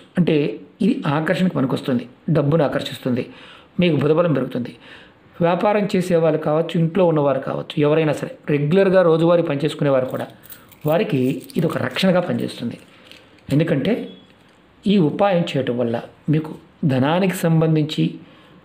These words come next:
అద్భుతమైన ఫలితం కలుగుతుంది. చాలా తేలిగ్గా కనిపిస్తుంది, శక్తివంతమైన ఉపాయం. చేసి చూడండి, మీ ధన రాబడి రోజు రోజుకి మెరుగుపడుతుంది. ఖచ్చితంగా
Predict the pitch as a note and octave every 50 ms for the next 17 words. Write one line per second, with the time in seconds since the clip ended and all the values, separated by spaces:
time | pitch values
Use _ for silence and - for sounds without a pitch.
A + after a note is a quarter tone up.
0 | _ _ - D3+ A#2 C3 D#3+ E3+ F3+ F3 D#3+ C3+ C3+ B2 A#2+ - A#2+ C3 A#2 A#2
1 | - A2+ - - - - - - C#3+ C3+ F3+ G3 G3+ G#3 G#3 G#3 G#3 G#3 - -
2 | D3 D#3 F3 G3 G#3 E3 D#3+ F#3 F3+ - E3+ D#3+ D3 D#3 - - D#3+ C#3+ C3+ C3+
3 | C3 - - - - - - - - - - D#3+ D3+ D#3+ - - - - - A#3+
4 | G#3+ F#3+ E3+ C#3+ E3+ D3+ D#3 D3 B2+ - - B2 B2 - - - - A3 B3+ B3
5 | - - - A#2+ A2 - - - - - _ _ _ _ _ _ _ _ _ -
6 | F3 E3 D3+ B2+ C3 C3+ D#3+ F#3 F#3+ F3+ E3 C#3+ C3 B2 A#2+ - - - - -
7 | - - - _ - - - - E3 G#3+ A3+ G3+ E3 D#3+ C#3+ B2 - - - F3+
8 | - - - C3+ B2 A#2+ C3 D3+ F#3+ F#3 E3+ - B2+ - - A#2+ A2 - - -
9 | - - - - - - - - - - - - - - D#3+ - - F#3+ G#3+ G#3
10 | F#3+ D#3+ D3+ C#3+ C#3+ - -